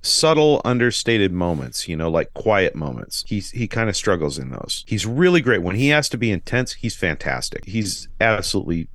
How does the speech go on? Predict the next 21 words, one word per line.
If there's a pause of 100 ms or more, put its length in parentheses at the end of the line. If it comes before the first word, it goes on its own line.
top
tier
when
he
has
to
be
intense.
Like,
he
brings
a
level
of
intensity
that
you
can
feel
just,
just